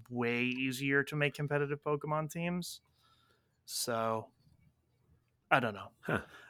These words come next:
Speaker 1: Uh, but I'm, I look forward to D L C for this game. I think it will be very cool. I, like, I don't know. The open world is, like, it, it, it's vast and pretty cool, but it also is, like, kinda empty, as you would expect, 'cause it's just like, "Ah, there's Pokemon out there."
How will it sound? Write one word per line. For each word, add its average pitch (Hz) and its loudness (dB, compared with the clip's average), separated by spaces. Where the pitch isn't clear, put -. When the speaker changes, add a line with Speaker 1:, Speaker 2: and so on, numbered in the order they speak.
Speaker 1:
Uh, 160 12
but 160 12
I'm, 226 12
I 180 12
look 202 8
forward 226 8
to 151 -2
D 127 4
L 117 4
C 123 -2
for 113 -2
this 113 -4
game. 113 -2
I 117 2
think 135 0
it 139 4
will 135 2
be 135 0
very 131 2
cool. 127 2
I, 139 8
like, 165 8
I 180 12
don't 143 12
know. 117 4
The 151 8
open 180 8
world 143 10
is, 127 2
like, 117 2
it, 160 6
it, 160 8
it's - 2
vast 143 12
and 143 4
pretty 135 4
cool, 143 6
but 131 4
it 123 4
also 120 4
is, 113 0
like, 117 -2
kinda 120 2
empty, 120 2
as 127 2
you 120 0
would 120 0
expect, 117 0
'cause 113 -4
it's 110 -2
just - -2
like, 113 -4
"Ah, 113 2
there's 110 -8
Pokemon 110 -6
out 104 -8
there." 107 -2